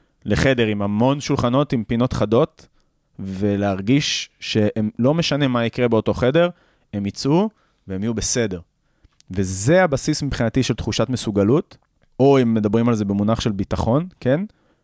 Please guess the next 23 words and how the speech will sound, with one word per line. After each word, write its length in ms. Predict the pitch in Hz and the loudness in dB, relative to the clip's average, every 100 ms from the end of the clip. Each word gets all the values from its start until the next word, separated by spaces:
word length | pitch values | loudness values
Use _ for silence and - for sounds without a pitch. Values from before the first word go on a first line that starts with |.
| _ _ _ | _ _ _
לדעת 600 | 98 98 101 143 175 - - | -6 -2 4 4 4 0 -20
שלא 480 | - 104 98 127 170 | -10 -6 -2 0 0
משנה 360 | 160 139 143 | 0 0 0
מה 180 | 123 117 | 2 2
יקרה 360 | 107 - 113 151 - _ _ _ | 0 -2 -2 -2 -4 _ _ _
באותה 240 | 101 107 - | -2 0 2
תחרות, 600 | 120 120 104 131 180 - _ _ _ _ - | -2 -2 0 0 -2 -8 _ _ _ _ -4
בין 220 | 101 135 | 0 2
אם 120 | 135 | 2
אני 120 | 120 | 2
אהיה 100 | 120 | 0
מדהים, 600 | 117 107 98 120 156 180 185 - | 0 -2 -2 -2 -2 -6 -10 -10
או 100 | 104 | -2
בין 220 | 113 113 | 0 2
אם 120 | 117 | 2
אני 280 | 107 107 107 | 0 -2 -2
אהיה 200 | 110 107 104 _ _ _ _ _ _ - | -4 -6 -12 _ _ _ _ _ _ -2
על 160 | 113 | 2
הפנים, 480 | 117 - 104 123 190 226 _ _ _ _ _ _ - | 2 2 0 2 0 -4 _ _ _ _ _ _ -14
אני 140 | 90 90 | -6 -4
עדיין 360 | 95 123 143 | 0 2 2
אהיה 160 | 113 123 | 2 0
בסדר, 480 | 101 - 120 104 | 0 0 0 0